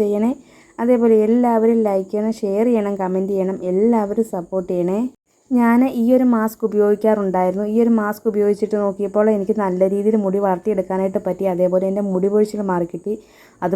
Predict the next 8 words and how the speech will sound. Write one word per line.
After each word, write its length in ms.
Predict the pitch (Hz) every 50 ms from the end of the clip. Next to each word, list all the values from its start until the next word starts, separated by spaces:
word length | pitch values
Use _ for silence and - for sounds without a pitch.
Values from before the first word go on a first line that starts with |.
| 190 185
മാത്രമല്ല, 480 | 170 165 165 170 170 185 185 185 185 196
എൻ്റെ 240 | 202 196 185 185 202
മുടിക്ക് 320 | 196 190 185 180 196 226
നല്ല 200 | 214 202 190 202 202 208
കറുപ്പ് 300 | 208 196 202 214 214 269 247
കിട്ടുകയും 460 | 220 170 - 180 180 185 190 185 175
ചെയ്തു. 340 | 165 156 151 156 156 190 220 233 - - _ _ _ _ _ _ _ -
ഈ 120 | 262